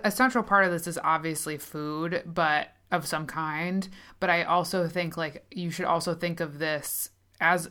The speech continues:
a, somewhat of a book club or any other, like, activity that you're doing together to bond with the people around you and get to know them better,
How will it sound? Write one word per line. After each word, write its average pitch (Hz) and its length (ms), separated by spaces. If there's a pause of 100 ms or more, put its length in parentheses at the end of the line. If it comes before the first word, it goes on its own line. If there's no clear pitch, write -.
(100)
a, 170 60
somewhat 165 360
of 143 60
a 143 60
book 240 220
club 220 260
or 175 160
any 190 220
other, 208 180
like, 170 240
activity 170 460
that 170 120
you're 165 140
doing 160 220
together 165 340
to 165 180 (480)
bond 151 280
with 165 120
the 165 80
people 165 300
around 143 380
you 190 160
and 170 140
get 160 160
to - 120
know 147 180
them 170 180
better, 180 400